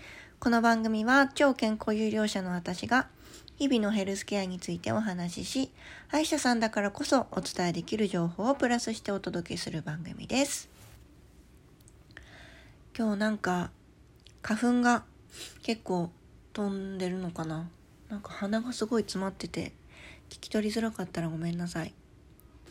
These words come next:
あの、突然ですが、皆さんは自分のことを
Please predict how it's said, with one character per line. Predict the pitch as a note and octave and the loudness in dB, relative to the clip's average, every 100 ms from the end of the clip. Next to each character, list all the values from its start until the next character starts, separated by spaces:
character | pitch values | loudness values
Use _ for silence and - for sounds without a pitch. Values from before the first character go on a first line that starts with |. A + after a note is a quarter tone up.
| - - | -20 -8
あ | F#3+ F#3+ | -2 0
の、 | F#3 F3+ F#3 - - - - - - - | 0 0 -2 -8 -20 -20 -20 -20 -20 -10
突 | - - G#3 | -8 -2 4
然 | B3+ A#3 | 6 6
で | A#3+ | 4
す | G#3 | 2
が、 | F#3+ F#3 E3+ - | 0 0 -4 -6
皆 | G#3 A3+ | 0 0
さ | A3+ F3+ | 2 0
ん | E3+ | 0
は | G#3 F3 - - - | 0 -2 -6 -6 2
自 | |
分 | A3+ B3+ | 6 8
の | B3+ | 6
こ | C4 C4 | 2 2
と | G3+ G#3+ G3+ | 4 4 4
を | G#3 | 2